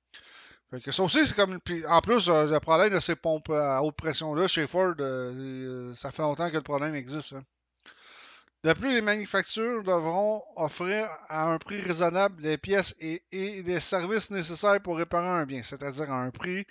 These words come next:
qui ne découragera pas le consommateur de, de se les procurer, et le manufacturier devra, devront aussi faire en sorte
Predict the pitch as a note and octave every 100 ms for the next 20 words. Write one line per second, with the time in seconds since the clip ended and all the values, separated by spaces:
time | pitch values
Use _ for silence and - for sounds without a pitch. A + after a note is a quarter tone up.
0 | - - - - D3+ D#3 D#3+ F#3+ G3 G3+
1 | F3 E3+ D#3+ A3 A3 G#3 G3 G3 F3+ E3+
2 | F#3+ G#3+ - _ _ _ - - _ _
3 | _ _ - C#3+ F3+ F#3+ - D#3+ E3+ E3+
4 | F#3+ F3+ E3+ F3 - D#3 D#3 F3+ G3+ E3+
5 | E3+ F3 F3 E3 F3 F3+ E3 - F3+ G3+
6 | F3+ D3 D#3 F#3 G3 D3 D3 C#3 D#3 F#3+
7 | A3 - _ G#3 F#3+ - G3 F#3 F#3+ G3
8 | F#3+ D#3 D#3 C#3+ F3+ G3